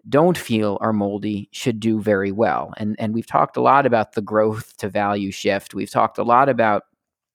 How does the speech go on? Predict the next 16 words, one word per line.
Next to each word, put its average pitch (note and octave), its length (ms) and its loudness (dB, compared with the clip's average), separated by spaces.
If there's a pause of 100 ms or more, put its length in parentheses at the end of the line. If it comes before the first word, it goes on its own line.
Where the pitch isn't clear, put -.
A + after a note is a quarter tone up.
(240)
um, F#2 320 -4 (640)
our, G#2 220 4
our G#2+ 140 4
themes G#2 340 -2
for G2 100 -8
twenty G2 300 -4
twenty-one. F2+ 640 -6 (420)
I, A2+ 200 0
I B2 160 4
think C#3+ 220 0
one B2+ 160 2
of A#2 100 0
the, A2 220 0
the G#2+ 120 -6
core, C3 800 2 (840)
uh, F2+ 280 -2